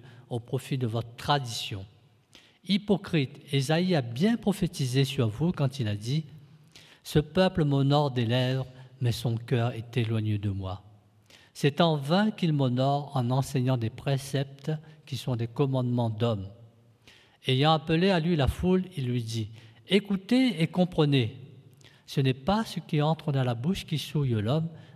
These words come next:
mais ce qui sort de la bouche, c'est ce qui souille l'homme. » Alors ses disciples s'approchèrent et lui dirent : Sais-tu que les pharisiens ont été scandalisés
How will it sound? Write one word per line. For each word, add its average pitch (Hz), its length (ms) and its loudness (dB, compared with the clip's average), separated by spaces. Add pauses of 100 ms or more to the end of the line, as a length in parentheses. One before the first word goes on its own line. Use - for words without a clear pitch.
mais 120 140 -2
ce - 140 -8
qui 120 160 -6
sort 156 300 -2
de 127 80 -2
la 107 140 -2
bouche, 127 380 -4 (240)
c'est - 200 -2
ce 135 140 -8
qui 123 200 -8
souille 123 340 -4
l'homme. » 113 340 -2 (760)
Alors 139 520 0
ses - 160 -6
disciples 110 440 -4
s'approchèrent 147 800 -4
et 120 60 -4
lui 110 160 -6
dirent : 101 260 -6 (260)
Sais-tu 131 360 -4
que 196 100 -2
les 170 100 2
pharisiens 165 680 0 (120)
ont 147 80 0
été 135 340 -2
scandalisés 139 920 -2